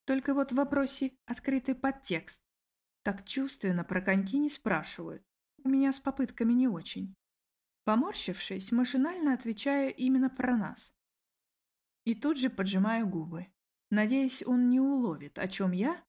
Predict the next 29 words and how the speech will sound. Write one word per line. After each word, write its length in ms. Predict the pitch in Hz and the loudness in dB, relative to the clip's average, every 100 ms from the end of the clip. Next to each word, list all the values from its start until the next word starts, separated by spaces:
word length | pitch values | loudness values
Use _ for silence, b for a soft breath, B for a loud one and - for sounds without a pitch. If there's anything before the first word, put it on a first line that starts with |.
| _ | _
и 160 | 220 214 | 0 2
решит, 280 | 220 - - | 0 -2 -4
что 180 | - | -4
про 160 | 262 190 | -2 -4
коньки. 460 | 180 170 185 226 247 _ _ _ _ _ | -2 -6 -4 -4 -4 _ _ _ _ _
А 120 | 220 | -4
то 240 | 226 262 254 | 0 2 2
зачем 400 | 262 254 277 262 | 0 0 2 2
это 140 | 196 | 0
очередное 500 | 190 202 196 208 202 | -2 0 2 2 2
напоминание 720 | 202 196 220 226 180 165 175 | 0 2 2 2 0 -2 -4
о 40 | |
том 200 | 190 208 | -2 -2
вечере? 480 | 190 185 - - 226 _ _ _ _ _ _ | -2 -4 -10 -12 -14 _ _ _ _ _ _
Может, 320 | 226 233 226 | 2 2 2
мне 160 | 226 226 | 2 2
вообще 300 | 226 226 381 | 0 -2 -4
показалось? 720 | 226 220 175 170 160 170 - b b - | -2 -2 -2 0 -2 -6 -12 b b 0
Ярослав 520 | 214 220 214 226 226 | 2 2 0 -2 0
Андреевич 480 | 220 220 220 208 - | 2 2 0 -4 -4
только 260 | 220 214 | -2 -2
про 160 | 202 208 | 0 2
лед 240 | 226 302 | 2 2
и 40 | 269 | 2
говорил? 460 | 269 269 311 370 - _ _ _ _ _ _ _ | 2 2 2 -2 -8 _ _ _ _ _ _ _
Слышу 420 | - 196 190 196 | -6 -2 -2 0
его 300 | 185 170 175 | -2 0 -2
усмешку, 680 | 175 - 190 254 - - 190 | -2 0 2 0 -4 -4 -2
но 480 | 180 180 180 190 | 0 -2 -4 -8